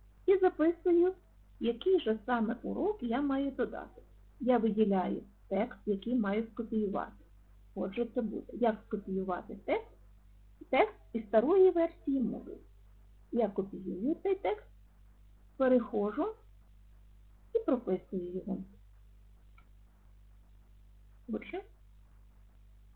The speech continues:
буде у нас прописано. Так, це щось тут не, не зовсім вийшло. Хай буде ось так.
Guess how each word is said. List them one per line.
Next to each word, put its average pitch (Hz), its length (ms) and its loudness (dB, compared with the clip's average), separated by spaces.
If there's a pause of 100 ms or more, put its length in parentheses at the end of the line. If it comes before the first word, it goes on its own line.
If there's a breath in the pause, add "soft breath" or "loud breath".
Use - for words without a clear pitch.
(2500)
буде 208 260 2
у 196 40 2
нас 190 200 -2 (100)
прописано. 196 600 -6 (4000)
Так, - 100 -18 (160)
це 196 100 -6
щось - 180 -10 (100)
тут - 180 -14
не, - 120 -8 (720)
не 208 140 0
зовсім 196 520 -4 (760)
вийшло. 202 440 -4 (680)
Хай 220 160 0
буде 190 260 -2
ось - 180 -12
так. - 160 -18